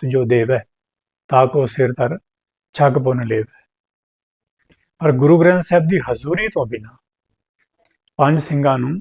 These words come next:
ਪੰਜ ਪਿਆਰੇ ਨਹੀਂ ਕਿਹਾ ਜਾਂਦਾ। ਪਰ ਅੱਜ ਕੱਲ੍ਹ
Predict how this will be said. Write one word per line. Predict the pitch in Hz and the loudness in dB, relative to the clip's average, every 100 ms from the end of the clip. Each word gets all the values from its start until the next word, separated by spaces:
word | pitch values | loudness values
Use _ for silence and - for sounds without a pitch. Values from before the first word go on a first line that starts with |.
| - | -6
ਪੰਜ | 156 135 131 | -2 0 -2
ਪਿਆਰੇ | 135 135 190 | -2 -2 -2
ਨਹੀਂ | 208 160 202 165 | -2 -4 -4 -6
ਕਿਹਾ | 135 120 | -6 -8
ਜਾਂਦਾ। | 120 123 120 - _ _ _ _ _ _ _ _ _ _ _ _ _ _ _ _ _ _ _ _ _ _ _ _ _ | -8 -10 -16 -20 _ _ _ _ _ _ _ _ _ _ _ _ _ _ _ _ _ _ _ _ _ _ _ _ _
ਪਰ | - 151 147 | 0 2 2
ਅੱਜ | 143 | 0
ਕੱਲ੍ਹ | 147 156 156 156 151 | 2 4 6 6 4